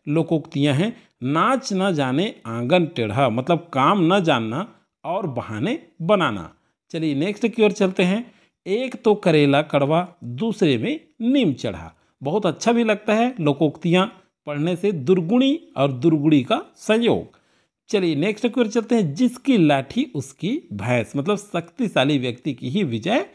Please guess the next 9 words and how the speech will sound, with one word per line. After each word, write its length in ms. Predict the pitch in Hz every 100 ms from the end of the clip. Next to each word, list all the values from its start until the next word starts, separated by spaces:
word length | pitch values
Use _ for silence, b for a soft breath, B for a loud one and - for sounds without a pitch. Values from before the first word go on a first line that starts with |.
| b b _ -
होती 220 | 196 123
है। 280 | 92 78 - _ _ _ _
नेक्स्ट 400 | 117 220 254 -
है 140 | 220 240
चिकना 520 | - 302 262 285 190
घड़ा, 400 | 98 107 80 - _ _ -
मतलब 360 | 165 185 208 175
निर्लज 560 | 160 175 175 196 185
व्यक्ति 440 | 185 190 - 214